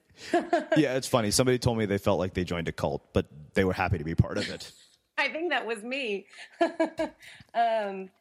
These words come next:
Speaker 2: so, you know, another thing I wanted to talk to you about was I did a little bit of thinking about some of the common themes that kept emerging over and over and over again at the conference.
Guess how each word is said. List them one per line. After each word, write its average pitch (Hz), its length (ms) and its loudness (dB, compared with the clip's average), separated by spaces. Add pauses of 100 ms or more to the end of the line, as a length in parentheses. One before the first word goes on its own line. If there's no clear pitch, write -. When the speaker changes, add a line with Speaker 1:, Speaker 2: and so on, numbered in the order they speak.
(400)
Speaker 2:
so, 349 260 2
you 339 100 0
know, 320 140 0
another 330 300 0
thing 349 160 -6
I 247 40 0
wanted 185 240 -2
to 160 40 -10
talk 165 280 -2
to - 80 -8
you 147 40 -6
about 139 300 -2
was 135 180 -6
I 156 80 0
did 151 140 -2
a 151 100 2
little 151 160 -2
bit 147 120 -2
of 139 120 -2
thinking 160 380 -2
about 135 460 0 (100)
some 160 180 -6
of 135 60 -4
the 139 60 -6
common 151 440 -2
themes 143 380 -2
that 139 140 -4
kept - 280 -4
emerging 143 680 -4 (460)
over 170 240 2
and 160 100 0
over 147 160 0
and 147 80 0
over 139 480 -2
again 143 420 0
at 131 160 -2
the - 80 -6
conference. 175 680 -2